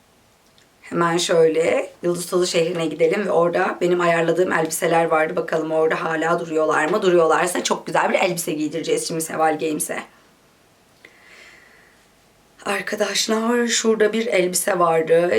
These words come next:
Yeşil. Evet şu çok güzel bir elbise. Şunu giydirmek istiyorum Seval Games'e. Üstüyle daha uyumlu olur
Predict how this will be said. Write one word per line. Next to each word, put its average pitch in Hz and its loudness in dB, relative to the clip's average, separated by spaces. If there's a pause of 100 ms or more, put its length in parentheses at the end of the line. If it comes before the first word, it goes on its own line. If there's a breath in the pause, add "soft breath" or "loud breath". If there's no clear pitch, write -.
Yeşil. 180 2
Evet 170 4
şu 202 -6
çok - -10
güzel 156 0
bir 151 -2
elbise. 160 -4
Şunu 202 -2
giydirmek 156 -4
istiyorum 151 -4
Seval 151 0
Games'e. 156 -4
Üstüyle 170 -6
daha 160 0
uyumlu 143 -2
olur - -6